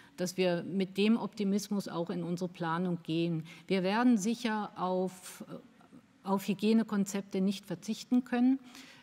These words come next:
Äh, wir sind da als C drei natürlich sehr, äh, un-, stehen unterstützend zur Seite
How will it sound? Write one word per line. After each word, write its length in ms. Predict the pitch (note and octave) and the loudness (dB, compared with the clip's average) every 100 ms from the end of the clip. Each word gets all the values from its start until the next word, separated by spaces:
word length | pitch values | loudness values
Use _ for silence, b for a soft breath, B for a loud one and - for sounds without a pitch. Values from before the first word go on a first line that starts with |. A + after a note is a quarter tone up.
| _ | _
Äh, 320 | F#3+ G3 G3 F#3 | -2 2 4 4
wir 160 | F#3+ | 2
sind 240 | G#3 A3+ G#3 | 4 2 2
da 180 | G3 | 0
als 360 | G#3+ G3+ G3 - | 0 -2 -4 -4
C 120 | G#3 | -2
drei 280 | G3 F#3+ G3 | -2 0 0
natürlich 540 | G3+ G3 G3+ F#3+ F#3 | 0 -2 -2 0 0
sehr, 880 | - F#3+ F3+ F3 F3 E3+ F3 E3+ E3 - - | 0 0 0 0 0 -2 -2 -2 -2 -4 0
äh, 20 | |
un-, 200 | G3+ F#3 | 0 0
stehen 300 | - G3+ G3 | 0 2 2
unterstützend 680 | F3+ F#3 - A#3 - A#3+ - | 0 -4 -4 -4 2 2 2
zur 120 | F3+ | -2
Seite 460 | F3 F3 G#3+ B3+ | 0 0 0 -2